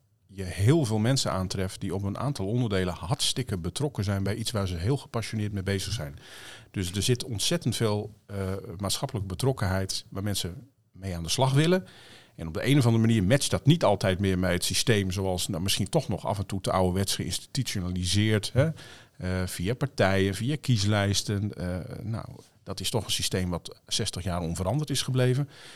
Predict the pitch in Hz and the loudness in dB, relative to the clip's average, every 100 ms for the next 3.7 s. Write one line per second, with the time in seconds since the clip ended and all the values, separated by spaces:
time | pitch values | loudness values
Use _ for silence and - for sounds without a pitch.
0 | - - 101 113 107 110 110 - 101 95 | -18 -2 0 2 2 2 0 0 -2 0
1 | 110 104 98 - 95 95 95 87 90 120 | 0 0 -2 0 0 0 -2 -2 0 0
2 | - 95 107 101 104 98 95 92 87 98 | 0 -2 -2 0 -2 -2 -2 -4 -2 -4
3 | 95 78 101 131 123 107 104 | -4 -2 0 2 0 -2 -4